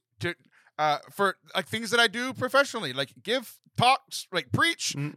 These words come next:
Speaker 1: and music. Like, those are the two things that it's hard for me. But it, <sighs> so it, it is difficult. So wh-, how do I handle it? Not well. Uh, but
Speaker 2: <laughs>
Speaker 1: the times that I do handle it well, um,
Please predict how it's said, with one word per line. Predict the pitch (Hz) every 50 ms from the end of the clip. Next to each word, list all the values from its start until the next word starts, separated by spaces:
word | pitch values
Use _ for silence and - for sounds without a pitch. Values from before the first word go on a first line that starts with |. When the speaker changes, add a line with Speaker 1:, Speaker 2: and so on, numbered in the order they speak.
| -
Speaker 1:
and | 185 185 196 190 190 180
music. | 190 196 151 135 113 - -
Like, | 123 139 139
those | 135 185 196 185
are | 175
the | 165
two | - 185 196
things | - 190 180 151
that | 156
it's | 131 -
hard | - 147 160 175 160
for | - - 143 135
me. | 135 135 131 127 - - - - - _ _ _ 127
But | 101 240 254 214 170 151 - _ _ _ _ _ _ _ _ _ _ _ _ _ -
it, | - 165 - - 143 131 - -
<sighs> | _ _ _ _ _ -
so | - - 190 - _ -
it, | 185 202 190
it | 202 185
is | 175 143
difficult. | 117 170 147 - - 123 -
So | - 160 151 143
wh-, | 190 151
how | 147 190 214 220
do | 220 208
I | 196 196
handle | 208 202 208 208 220 226
it? | 226 -
Not | 170 180 202 208 _ -
well. | 143 160 185 226 247 277 - _ - - - -
Uh, | 180 175 170 226
but | 190 160
Speaker 2:
<laughs> | 160 190 190
Speaker 1:
the | 175 170
times | - 202 214 220 208 160
that | 190 180
I | 170 165
do | 151 156 247 294 311 277 220 - _ _ _ -
handle | 165 185 175 165 160 156 147
it | 143 123
well, | 127 131 127 123 123 127 131 _ _ - - - _ _
um, | - 151 147 139 135 135 135 131 127 123 117 -